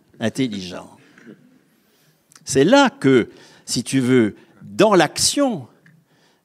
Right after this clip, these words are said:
euh, une, euh, une, une, euh, une, et, et là on est vraiment, euh, dans, dans une réflexion communiste sur le statut du travailleur, hein, comme étant travailleur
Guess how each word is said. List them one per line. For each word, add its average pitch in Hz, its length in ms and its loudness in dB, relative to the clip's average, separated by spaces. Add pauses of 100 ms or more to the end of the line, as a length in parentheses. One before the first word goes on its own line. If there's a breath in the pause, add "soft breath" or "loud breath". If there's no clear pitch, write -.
(100)
euh, 110 540 -2 (360 soft breath)
une, 127 240 -2
euh, 101 380 -2 (100)
une, 117 200 -2 (100)
une, 107 260 -4
euh, 90 240 -6 (440 soft breath)
une, 98 220 -14 (380)
et, 107 320 -2
et 110 40 0
là 143 180 2
on 123 120 0
est 117 80 2
vraiment, 113 540 -2 (360)
euh, 101 260 -10
dans, 87 220 -10
dans 104 180 -4
une 104 160 -4
réflexion 101 760 -4 (200)
communiste 202 600 2
sur 107 180 -6
le 98 80 0
statut 165 420 -2
du 120 140 0
travailleur, 175 580 -2 (100)
hein, 147 200 -8 (500 soft breath)
comme 107 220 -2
étant 101 340 -2
travailleur 113 880 -2